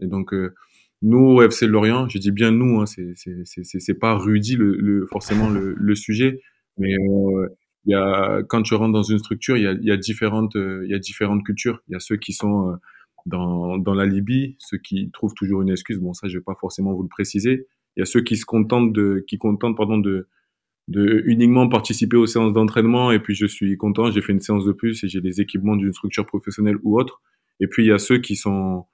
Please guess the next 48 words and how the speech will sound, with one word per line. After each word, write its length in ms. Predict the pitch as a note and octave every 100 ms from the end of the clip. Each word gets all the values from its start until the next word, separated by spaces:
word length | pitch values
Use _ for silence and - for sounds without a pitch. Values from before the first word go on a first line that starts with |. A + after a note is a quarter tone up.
| _ -
plutôt 280 | - B2
vers 140 | A2+ G2+
la 120 | G2
culture 280 | - G#2 A2+
de 40 |
la 100 | G#2
performance, 640 | G#2 G#2 - G#2 A#2 B2+ -
qui, 520 | - F#2+ F#2+ F#2+ F#2+
qui 140 | - F#2+
viennent 180 | A2+
sur 120 | A2+ G#2+
le 40 |
terrain 220 | G#2+ G#2+
avec 220 | G2+ G2
plaisir, 520 | - G2+ G2+ A#2+ C3+ C3 _ _ _ -
avec, 400 | F#2 F#2+ F2+ G2
euh, 280 | F#2 F#2+
leur, 320 | F#2+ G2 F#2+ F#2+
la 160 | G2
notion 280 | G2+ G2+ A2+
de 200 | G2+ G2
spontanéité 880 | - - G#2 A2 G#2+ G#2+ G#2+ A#2 A2+
et 60 |
de, 420 | G2+ F#2+ F#2 F#2 F2+
et 80 | G2
de 120 | G2+
créativité, 600 | - G2 F#2 F#2+ F#2+ B2
du 120 | G#2
coup, 240 | - A#2 - _ _
et 80 | -
qui 140 | G2+ G#2
s'organisent 480 | G#2 G2 G2+ A2+
à 60 | G#2+
être 280 | F#2 - F#2+
performants. 560 | - G2 G2+ F#2+ F2+ _
Et 80 | F2
c'est 140 | -
vraiment 600 | F2+ G2+ G#2+ A#2 A2 F#2 _ _
vers 260 | F#2+ G#2+ G#2
là 260 | A2+ B2+ C3
où 220 | - A2
nous, 220 | A#2 B2+
le 180 | A2 G2+
F 60 |
C 100 | -
Lorient, 280 | G#2 G2+ A2+
les 240 | A2 F#2+ G2
éducateurs, 580 | F#2 G2+ G2 A2+ F#2+